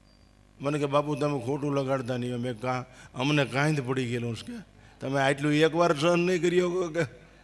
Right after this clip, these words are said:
મેં કીધું, "તને શાબાશી," કીધું, બેઠો. પછી પાછું બીજી વાર બોલી એ બાઈ, "આને કાઢી મૂકો તો જ તમને જમવા આપીશ."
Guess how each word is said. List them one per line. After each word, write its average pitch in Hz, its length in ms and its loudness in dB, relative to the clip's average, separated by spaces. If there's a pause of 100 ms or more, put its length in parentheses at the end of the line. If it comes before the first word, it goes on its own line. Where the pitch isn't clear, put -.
(340)
મેં 151 340 0
કીધું, 156 280 0
"તને 170 260 2
શાબાશી," 160 580 4
કીધું, 156 320 -2
બેઠો. 160 420 0 (2000)
પછી 175 260 0
પાછું 220 360 2
બીજી 233 240 -2
વાર 240 200 8
બોલી 226 260 4
એ 190 100 6
બાઈ, 160 280 0 (520)
"આને 160 180 4
કાઢી 170 260 8
મૂકો 190 300 6
તો 185 220 4
જ 170 100 -6
તમને 185 220 0
જમવા 156 360 2
આપીશ." 117 420 -6